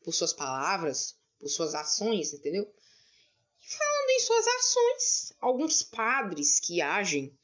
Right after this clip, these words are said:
como se não fossem o Cristo, ou seja, há padres que agem de maneira mundana,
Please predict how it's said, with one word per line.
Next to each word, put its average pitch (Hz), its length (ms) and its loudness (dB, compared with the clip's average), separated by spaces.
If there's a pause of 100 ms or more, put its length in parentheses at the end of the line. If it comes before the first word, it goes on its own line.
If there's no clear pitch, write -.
(320)
como 247 240 4
se 262 180 4
não 302 200 2
fossem 233 600 4
o 147 60 -4
Cristo, - 420 0
ou 165 40 0
seja, 156 260 0
há 160 220 -6 (420)
padres 202 420 0
que - 120 -2
agem 180 420 0
de 160 120 -2
maneira 180 260 0
mundana, 160 720 0